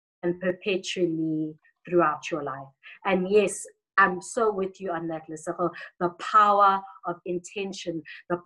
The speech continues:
power of speaking to the, the, the, the water, the, the minerals, and that you're working with really just amplifies the work that they are doing in, in healing you. And they, as spirits,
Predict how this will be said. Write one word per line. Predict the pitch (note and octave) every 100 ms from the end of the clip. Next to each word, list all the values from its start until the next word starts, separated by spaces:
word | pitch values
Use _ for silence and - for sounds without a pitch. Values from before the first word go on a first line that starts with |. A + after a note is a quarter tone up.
| -
power | G#3+ G#3+ G#3+ -
of | F3
speaking | - - G#3+ G3+ F#3+ F3 -
to | F3+ E3 D#3+ - - -
the, |
the, | D#3+ D#3+
the, | D#3+ D#3+
the | D3+
water, | D#3 G3+ A3+ A3+ E3+ D#3 D3+
the, | E3 - - -
the |
minerals, | F3+ F#3+ G3+ G#3+ F#3+ E3 C#3+ C#3+ - - - - -
and | F3+ F3
that | F3+ -
you're | G3 E3+
working | D#3+ F#3+ F#3+ G3+
with | F3 -
really | F3 F#3 G3+ G#3 G#3
just | G#3 F#3+ - -
amplifies | G#3 G3 G3 F#3 - E3+ D#3+ D3 D3+ - - - -
the | F3+
work | D#3+ E3+ F3 F3 -
that | E3+ D#3+ -
they |
are | E3 E3 D#3+
doing | F3 E3+ E3 D#3+ D#3+ - - -
in, | F3 E3+
in | F3+ F3+
healing | - F#3 F3+ E3+ D3+ C#3
you. | C#3 C#3+ - - - F#3
And | F#3 F3 E3+ -
they, | G3 G#3+ A3 - - -
as | A3 G#3 G#3
spirits, | - - - D#4 C#4 C4 - -